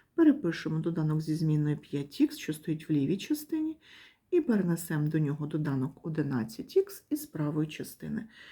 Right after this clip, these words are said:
змінивши знак на протилежний.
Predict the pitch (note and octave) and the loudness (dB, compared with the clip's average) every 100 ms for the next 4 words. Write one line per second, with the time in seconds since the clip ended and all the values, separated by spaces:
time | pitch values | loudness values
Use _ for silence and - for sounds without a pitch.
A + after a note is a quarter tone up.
0 | - _ G3 F#3 F3 D3+ D3+ D#3 - C#4 | -20 _ 0 2 4 2 0 -6 -2 -2
1 | F#4 - _ F#3 G3 A#3 G3 F#3 D3 E3+ | -2 -8 _ -2 -2 -2 -4 -8 -12 -12
2 | - - A3 | -12 -14 -16